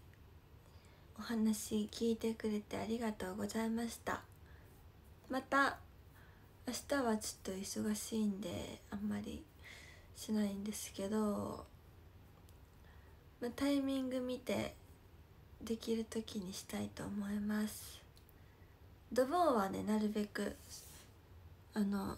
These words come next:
時間合わせれる時にしたいんですけど、合わせられない時も、まあ、したりするので、マッチングしたらよろしく。じゃあ、今日もありがとうございました。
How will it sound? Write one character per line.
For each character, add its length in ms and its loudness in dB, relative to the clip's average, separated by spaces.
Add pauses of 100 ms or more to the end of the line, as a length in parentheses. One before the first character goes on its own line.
時 180 2
間 340 2 (680)
合 60 4
わ 160 6
せ 180 6
れ 160 8
る 160 4
時 300 0
に 160 -2
し 300 -6
た 120 -4
い 80 -4
ん 80 -4
で 80 -6
す 260 -6
け 100 -6
ど、 120 -8 (160)
合 80 -4
わ 160 0
せ 160 0
ら 120 4
れ 60 4
な 200 4
い 60 2
時 320 0
も、 260 2 (280)
ま 120 4
あ、 40 6
し 100 0
た 120 0
り 140 4
す 160 -4
る 80 -2 (100)
の 160 -8
で、 140 -10 (1080)
マ 80 2
ッ 120 0
チ 120 -2
ン 80 0
グ 80 2
し 100 -2
た 200 2
ら 100 4
よ 120 -2 (100)
ろ 60 -2
し 160 -8
く。 160 -8 (1500)
じ 160 6
ゃ 200 8
あ、 60 -18 (500)
今 120 4
日 40 0
も 80 2
あ 60 6
り 140 2
が 120 2
と 220 2
う 40 6
ご 100 8
ざ 180 0
い 60 0
ま 160 0
し 80 -8
た。 240 -4